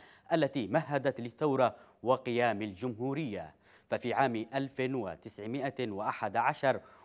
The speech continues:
وقع يحيى حميد الدين اتفاقية مع العثمانيين عرفت بصلح دعان، وقد اشتملت بنودها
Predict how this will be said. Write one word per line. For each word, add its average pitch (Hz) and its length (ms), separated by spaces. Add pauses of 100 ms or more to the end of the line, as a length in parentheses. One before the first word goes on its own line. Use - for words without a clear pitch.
وقع 127 400
يحيى 131 320
حميد 117 300
الدين 123 420 (220)
اتفاقية 143 680
مع 117 260
العثمانيين 117 760 (260)
عرفت 139 480
بصلح 123 360
دعان، 113 480 (340)
وقد 110 320
اشتملت 107 600
بنودها 135 680